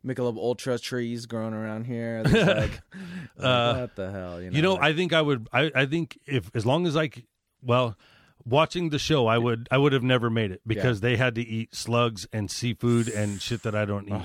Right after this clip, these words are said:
Speaker 2: right?
Speaker 1: seafood? Sick.
Speaker 2: But I mean, like, um,
Speaker 1: <laughs> Fish? Ugh.
Speaker 2: they were eating mouse and stuff, you know,
Speaker 1: Oh,
Speaker 2: like,
Speaker 1: wow.
Speaker 2: little baby
Speaker 1: Grilled?
Speaker 2: mouse. Like, dude, all day long, and they get one mouse that's
Speaker 1: Yeah.
Speaker 2: fifty-three calories.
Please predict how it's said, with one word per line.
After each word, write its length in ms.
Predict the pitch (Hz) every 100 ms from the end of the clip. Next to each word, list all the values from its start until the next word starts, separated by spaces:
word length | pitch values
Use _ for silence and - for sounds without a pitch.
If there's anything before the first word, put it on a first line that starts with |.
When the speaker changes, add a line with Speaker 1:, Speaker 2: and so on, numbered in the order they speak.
| - - 104
Speaker 2:
right? 120 | 120
Speaker 1:
seafood? 300 | 139 139 147 -
Sick. 600 | - - 165 95 - - _ -
Speaker 2:
But 220 | 131 131
I 100 | 135
mean, 200 | 135 131
like, 260 | 123 120 123
um, 260 | 113 143
Speaker 1:
<laughs> 80 | -
Fish? 540 | - 135 120 180 - _ 196
Ugh. 380 | 185 104 82 - - _ _
Speaker 2:
they 180 | 117 147
were 80 | 135
eating 280 | 139 123
mouse 360 | 107 104 127 -
and 140 | 143
stuff, 260 | - 160 165 92
you 60 | 131
know, 100 | 135
Speaker 1:
Oh, 20 |
Speaker 2:
like, 80 | 110
Speaker 1:
wow. 180 | 87 87
Speaker 2:
little 200 | 113 123
baby 160 | 113 117
Speaker 1:
Grilled? 180 | 131 151
Speaker 2:
mouse. 240 | 117 127 -
Like, 220 | 143 117
dude, 200 | 123 160 143
all 220 | 127 170
day 160 | 165 175
long, 260 | 160 151 127
and 80 |
they 80 | 120
get 180 | 113 117
one 280 | 104 123 131
mouse 280 | 123 107 -
that's 140 | 92
Speaker 1:
Yeah. 80 | 78
Speaker 2:
fifty-three 440 | 120 117 92 107
calories. 480 | 98 98 90 82 85